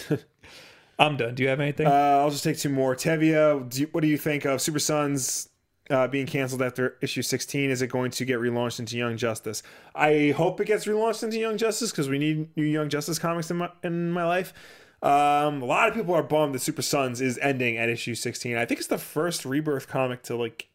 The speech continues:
Speaker 2: end, which is interesting.
Speaker 1: Logan said, this is the last one.
Speaker 2: Yeah, this is the other one I was gonna read.
Speaker 1: "Guys, the flipping Wreck-It Ralph trailer two is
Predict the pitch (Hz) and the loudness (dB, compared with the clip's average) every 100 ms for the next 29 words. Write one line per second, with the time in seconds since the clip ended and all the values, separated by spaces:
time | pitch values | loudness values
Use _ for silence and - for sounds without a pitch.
0 | - 127 110 104 - _ _ _ _ _ | 0 0 0 -10 -20 _ _ _ _ _
1 | _ _ _ 131 123 123 113 117 117 113 | _ _ _ -8 -6 -6 -8 -8 -6 -6
2 | - _ _ _ _ _ _ _ _ _ | -8 _ _ _ _ _ _ _ _ _
3 | - - _ _ _ _ - 160 151 151 | -20 -20 _ _ _ _ -2 2 4 4
4 | 123 123 - - _ _ _ - - - | 0 -4 -10 -18 _ _ _ -14 -14 -10
5 | - - 139 117 127 127 127 123 - 131 | -10 0 2 2 0 -2 0 -2 -2 2
6 | 143 131 117 123 120 110 107 101 104 98 | 4 4 2 0 2 2 0 -4 -4 -4
7 | 98 - - 143 165 175 185 156 143 - | -6 -10 -12 2 4 4 2 -2 -4 -4
8 | - - 214 220 240 254 202 151 165 202 | -12 -4 -2 -2 -4 -2 0 2 2 0
9 | 285 196 175 170 - - 180 170 165 - | -4 2 2 2 0 -4 0 0 -2 0
10 | 143 139 143 139 135 | 2 2 2 0 0